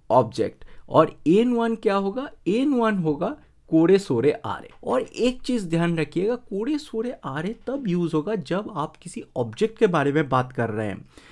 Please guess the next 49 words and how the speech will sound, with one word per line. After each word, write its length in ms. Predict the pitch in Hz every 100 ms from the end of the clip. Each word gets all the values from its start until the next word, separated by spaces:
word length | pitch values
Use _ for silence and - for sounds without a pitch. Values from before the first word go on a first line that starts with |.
| - _ -
किसी 500 | 185 190 - 233 240 214
भी 140 | 233 233
पर्सन 680 | - 175 143 - - 196 196
या 160 | 180
किसी 260 | 180 165 196
भी 100 | 185
एनिमल 520 | 156 147 165 170 175 170
के 100 | -
बारे 300 | 160 131 131
में 160 | 147 165
जब 240 | 143 139
बात 260 | 123 127 131
नहीं 200 | 135 170
कर 180 | 165 131
रहा 100 | 113
है, 80 | 117
यानी 200 | 147 170
कि 80 | -
कोई 200 | 190 185
लिविंग 440 | 147 160 208 190
बीइंग 240 | 165 190 180 - - - -
के 80 | 185
बारे 240 | 151 131 143
में 160 | 196 - -
आप 100 | 135
बात 360 | 120 98 127 131
नहीं 120 | 127 123
कर 180 | 113
रहा 120 | 113 143
है, 80 |
कोई 400 | 170 - 131 143
भी 220 | 151 185 -
ऑब्जेक्ट, 460 | 139 113 110 165 -
कोई 220 | 127 127
भी 180 | 131 160 - - _ -
थिंग 140 | 277 254
के 160 | 202
बारे 240 | 113 110 110
में 100 | 107
बात 220 | 92 -
कर 100 | -
रहा 160 | - -
है। 100 | -
"कोरे 580 | - 127 127 123 117 113
वा 420 | 110 123 208 - _ _
होन 560 | - 117 113 117 113
दिस, 440 | 120 175 - - -
this 300 | 135 165
is 120 | 320